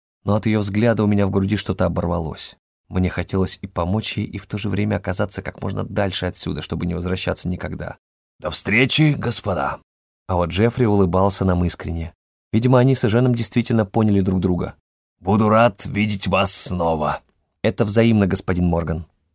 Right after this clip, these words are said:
ответил Эжен. «До встречи!» Наконец-то!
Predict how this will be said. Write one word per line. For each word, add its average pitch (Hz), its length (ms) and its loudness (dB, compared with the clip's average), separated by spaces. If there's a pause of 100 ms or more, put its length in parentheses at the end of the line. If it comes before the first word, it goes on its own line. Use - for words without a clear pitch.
(140)
ответил 90 520 -2
Эжен. 82 360 -4 (560)
«До 117 140 4
встречи!» - 460 -2 (560)
Наконец-то! - 720 -10